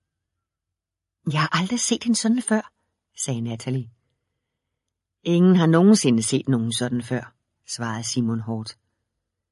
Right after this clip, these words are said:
Jeg vågnede i min seng midt om natten og gispede panikslagent.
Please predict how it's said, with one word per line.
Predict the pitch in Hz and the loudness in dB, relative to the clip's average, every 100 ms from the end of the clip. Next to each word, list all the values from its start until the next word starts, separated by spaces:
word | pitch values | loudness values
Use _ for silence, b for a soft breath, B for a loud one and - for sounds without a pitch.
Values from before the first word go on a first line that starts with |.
| _ _ _ _ _ - | _ _ _ _ _ 0
Jeg | 202 | 6
vågnede | 220 277 285 | 6 6 6
i | |
min | 247 | 6
seng | 190 233 220 | 4 2 4
midt | 190 | 4
om | 214 | 6
natten | 208 160 151 185 180 | 4 4 2 2 2
og | 139 | 0
gispede | - 196 - 202 156 | 2 2 4 2 2
panikslagent. | 160 170 - 143 127 107 | 2 0 0 -6 -4 -6